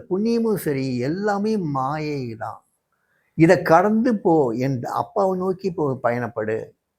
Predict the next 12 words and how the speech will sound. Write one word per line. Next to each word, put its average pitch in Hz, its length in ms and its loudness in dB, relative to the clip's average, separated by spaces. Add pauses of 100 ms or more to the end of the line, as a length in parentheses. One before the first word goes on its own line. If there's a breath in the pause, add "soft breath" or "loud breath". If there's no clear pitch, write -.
என் 123 120 -4
அப்பாவை 160 380 -4
நோக்கி 165 240 -6
பயணப்படுறதுக்கு 127 640 -6
இந்த 127 260 -4
பிச்சைக்காரனை 127 500 -6
பயன்படுத்திக்கோ. 107 640 -6 (300 soft breath)
இந்த 143 220 -2
பிச்சைக்காரனை 175 500 -2
நீ 143 120 0
கன்சியூம் 156 600 -2
பண்ணு. 131 440 -2